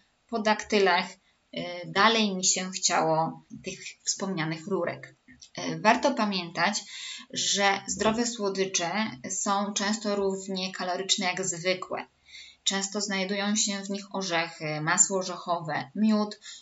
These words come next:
suszone owoce, mleczko kokosowe czy olej kokosowy. Jeśli zastąpisz cukier słodzikiem, taka słodkość będzie mieć mniej kalorii, ale nie wiem,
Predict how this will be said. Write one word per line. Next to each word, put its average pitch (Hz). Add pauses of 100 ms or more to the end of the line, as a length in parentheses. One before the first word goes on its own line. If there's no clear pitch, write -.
suszone 196
owoce, 202 (300)
mleczko 214
kokosowe 202
czy 190 (340)
olej 170
kokosowy. 139 (180)
Jeśli 214
zastąpisz 254
cukier 226
słodzikiem, 185
taka 220
słodkość 214
będzie 208
mieć 202 (140)
mniej 262
kalorii, 185 (460)
ale 214 (800)
nie 254
wiem, 254